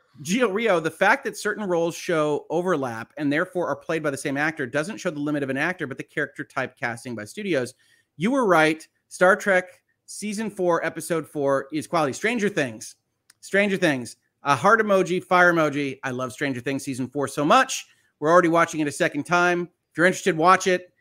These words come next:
Then we could talk about it. I might do a post-mortem here because I like it so much. So I haven't done a post-mortem in six months.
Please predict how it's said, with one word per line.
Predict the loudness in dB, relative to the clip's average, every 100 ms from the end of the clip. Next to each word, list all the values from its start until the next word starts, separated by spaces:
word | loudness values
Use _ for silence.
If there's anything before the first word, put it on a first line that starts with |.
| _
Then | -2
we | -2
could | 0
talk | -2 0
about | -2 0
it. |
I | 2
might | 2 2
do |
a | 2
post-mortem | 2 0 0 0 0 -2
here | -6 -10 -14 _ _ -6
because | -2 0
I | 2
like | 0 -4
it | -8
so | -8 -8
much. | -8 -12 -18 _
So | -6 -4 -4 -2
I | 2
haven't | 2 2
done | 0
a |
post-mortem | 0 -4 0 0 2 0
in | -4 -8 -10 -14 _ _ _ _ _
six | -10 -8 -2
months. | -2 -2 -8